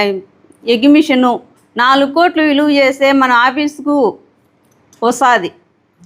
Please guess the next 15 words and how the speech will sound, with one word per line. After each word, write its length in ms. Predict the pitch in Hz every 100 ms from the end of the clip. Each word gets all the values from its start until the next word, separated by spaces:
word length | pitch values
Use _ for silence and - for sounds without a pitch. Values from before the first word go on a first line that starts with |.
| _ 220
అట్లాంటిది 800 | 240 285 302 302 320 330 415 403
చాలా 340 | 311 262 302
నటవరుస్తున్నాడు. 960 | 277 247 262 262 277 - 220 214 202 - _ _ _ _ -
ఈ 120 | 254 277 262
ఎగ్జిబిషన్ 800 | 262 320 339 359 339 311 320 311
ఈ 280 | 277 277 262
కూటమి 460 | 302 311 320 311
ప్రభుత్వం 480 | 302 285 285 285 277
వాళ్ళకు 380 | 269 254 240 247
ఊరికనే 400 | 277 302 302 302
కట్టబెట్టాలని 800 | 302 262 254 269 262 262 269 277
ఉన్నాడు 300 | 226 226 220
ఈ 40 |
కమిషనర్ 500 | 220 220 233 247 214
గారు. 200 | 196 165